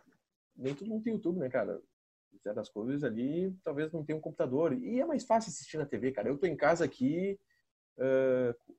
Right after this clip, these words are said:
Speaker 1: agora
Speaker 2: acha?
Speaker 1: tô de férias. Acho.
Speaker 2: Eu não,
Speaker 1: Acho.
Speaker 2: cara, eu tenho, eu tenho
Speaker 1: Algumas questões eu acho.
Speaker 2: eu tenho T V.
Speaker 1: Eu, eu assisto muito T V. Eu assisto muito T V.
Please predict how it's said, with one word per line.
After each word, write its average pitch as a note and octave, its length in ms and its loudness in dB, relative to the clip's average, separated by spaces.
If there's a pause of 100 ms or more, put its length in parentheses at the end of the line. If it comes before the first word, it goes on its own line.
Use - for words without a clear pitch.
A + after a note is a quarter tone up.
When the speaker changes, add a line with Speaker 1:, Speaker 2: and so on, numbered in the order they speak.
Speaker 1:
agora C3+ 220 8
Speaker 2:
acha? - 140 4
Speaker 1:
tô A2+ 60 -8
de F2+ 40 -12
férias. B2 280 -6 (1400)
Acho. - 400 -4 (440)
Speaker 2:
Eu E3 100 6
não, A3 120 6
Speaker 1:
Acho. - 120 2
Speaker 2:
cara, F#3+ 220 8
eu E3 80 6
tenho, F#3+ 180 6
eu C#3 140 2
tenho F#3+ 220 2
Speaker 1:
Algumas - 260 -12
questões E3+ 300 -6
eu D3 80 0
acho. G#2 200 -4 (480)
Speaker 2:
eu C3+ 160 -2
tenho G3+ 200 0
T F3 160 4
V. F3+ 640 6
Speaker 1:
Eu, A3 200 2
eu G3+ 140 -2
assisto G3 280 -6
muito F3 220 0
T - 80 -8
V. G2+ 160 -4 (240)
Eu G#2+ 60 0
assisto - 240 -6
muito A#2+ 160 -6
T - 100 -16
V. - 60 -18